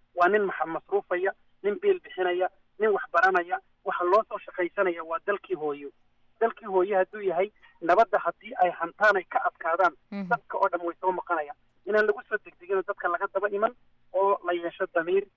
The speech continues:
Speaker 1: iyo wanaag, jaaliyaddan lagu soo xidho baan iyagana kula talin lahaa.
Speaker 2: Waa gartay. Ugu dambeyntii, ee, bal haddii aan ku su'aalo,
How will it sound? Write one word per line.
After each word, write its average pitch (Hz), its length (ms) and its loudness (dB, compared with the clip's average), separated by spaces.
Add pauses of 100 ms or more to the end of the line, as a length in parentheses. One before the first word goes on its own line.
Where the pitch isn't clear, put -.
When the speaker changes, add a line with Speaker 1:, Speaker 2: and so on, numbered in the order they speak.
(260)
Speaker 1:
iyo 180 180 0
wanaag, 196 300 2 (400)
jaaliyaddan 190 420 -2
lagu 185 200 -10
soo 185 100 2
xidho 180 200 -4
baan 170 140 4
iyagana 165 220 -4
kula 165 180 -4
talin 151 240 -8
lahaa. 127 160 -10 (260)
Speaker 2:
Waa 208 240 0
gartay. - 300 -12
Ugu 247 140 -6
dambeyntii, 233 720 -2 (360)
ee, 208 300 -2
bal 202 180 -4
haddii 214 320 -4
aan 214 160 0
ku - 100 -20
su'aalo, 170 460 -2